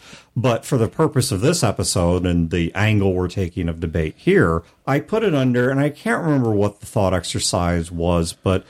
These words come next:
there was some guy that postulated, what if there was a, I don't know, it was a teacup or a tea kettle that was floating around somewhere in the solar system, and nobody could observe it, and it could not affect anything, and nothing else was affected by it,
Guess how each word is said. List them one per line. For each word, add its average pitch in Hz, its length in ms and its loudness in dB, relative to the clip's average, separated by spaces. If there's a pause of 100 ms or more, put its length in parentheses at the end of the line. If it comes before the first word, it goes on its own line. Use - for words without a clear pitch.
(160)
there 120 140 -2
was 131 140 0
some 247 220 -2
guy 131 280 0
that 98 180 -4
postulated, 98 840 -2
what 117 220 0
if 175 120 -6
there 139 160 2
was 87 260 0
a, 78 420 0 (200)
I 101 40 -4
don't 104 100 -2
know, 95 40 0
it 82 40 0
was 78 180 -4
a - 100 -20
teacup 156 500 0
or 85 100 0
a 80 40 -2
tea - 220 -2
kettle 110 460 0 (440)
that 104 360 2
was 98 420 0
floating 180 460 -2
around 107 440 0
somewhere 107 380 -2
in 98 80 2
the 95 60 0
solar 82 340 -4
system, 80 640 -4 (460)
and 107 180 2
nobody 175 340 0
could 233 180 -2
observe 127 440 -2
it, 80 220 -2 (180)
and 127 160 2
it 127 220 -4
could 214 260 -2
not 214 200 2
affect 175 400 -2
anything, 85 800 -2
and 107 120 0
nothing 147 340 0
else 131 400 0
was 107 140 0
affected 95 580 -2
by 104 300 2
it, 78 340 -8